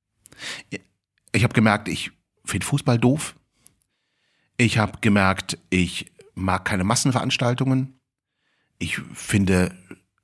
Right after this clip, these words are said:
also, also die, die, dieser Shoppen-, Shopping-Wahnsinn so in irgendwelchen, das sind alles so Dinge, wo ich merke, ich, boah, ich fühl mich so unwohl in solchen Sachen.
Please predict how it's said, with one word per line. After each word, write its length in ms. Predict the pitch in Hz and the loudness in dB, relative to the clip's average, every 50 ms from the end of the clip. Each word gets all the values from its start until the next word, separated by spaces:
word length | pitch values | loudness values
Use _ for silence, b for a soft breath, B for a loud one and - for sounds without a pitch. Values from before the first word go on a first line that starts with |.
| _ - | _ -8
also, 240 | - 101 92 92 92 | -6 -4 -2 -2 -2
also 240 | 71 71 107 101 98 | -4 -4 -6 -8 -8
die, 120 | 87 92 | -8 -8
die, 400 | 90 107 92 87 90 87 82 80 82 | -8 -8 -8 -6 -4 -4 -4 -6 -6
dieser 260 | 90 85 90 87 - | -8 -6 -6 -4 -2
Shoppen-, 460 | - - 131 - - 131 107 69 71 | 0 0 0 0 0 -2 -2 -2 -2
Shopping-Wahnsinn 1400 | - - 143 - 156 143 139 135 117 101 113 104 104 120 127 135 139 131 123 117 110 123 131 135 139 135 135 | -2 -2 0 0 0 0 0 0 -2 2 2 2 2 2 0 0 -2 -2 -2 0 2 4 4 4 4 2 0
so 240 | 120 120 123 123 123 | 0 0 0 0 0
in 180 | - 104 107 - | -2 -4 -6 -4
irgendwelchen, 720 | 101 117 113 107 107 107 104 - 110 107 107 104 98 101 b b b b b b b b | -4 -4 -4 -4 -4 -6 -4 -2 -2 -2 -2 -2 -4 -8 b b b b b b b b
das 140 | - 107 - | -6 -6 -4
sind 120 | 143 135 | -6 -6
alles 240 | - - 143 170 165 | -2 0 0 2 2
so 80 | - 160 | 2 2
Dinge, 360 | 131 - 143 147 151 151 135 | 2 2 2 4 4 2 2
wo 120 | 135 139 135 | 0 -2 -2
ich 100 | 123 127 | -2 -2
merke, 320 | 127 123 135 139 - 139 | -2 -2 -2 -2 -2 -4
ich, 200 | - - - - - | -4 -6 -8 -10 -10
boah, 220 | - - - - - | -8 -8 -6 -6 -6
ich 120 | - - | -8 -8
fühl 200 | - - - 139 - | -8 -6 -6 -6 -6
mich 140 | 135 127 - | -6 -8 -8
so 100 | - - | -8 -6
unwohl 640 | - 151 160 175 151 107 87 80 78 80 82 80 - | -4 -4 -2 -2 -2 -2 0 0 0 2 2 2 0
in 180 | - 76 73 | -2 -4 -6
solchen 320 | 67 71 67 69 - 82 78 | -6 -6 -6 -6 -6 -6 -6
Sachen. 420 | 71 67 - - - 117 127 b | -6 -8 -8 -6 -6 -6 -6 b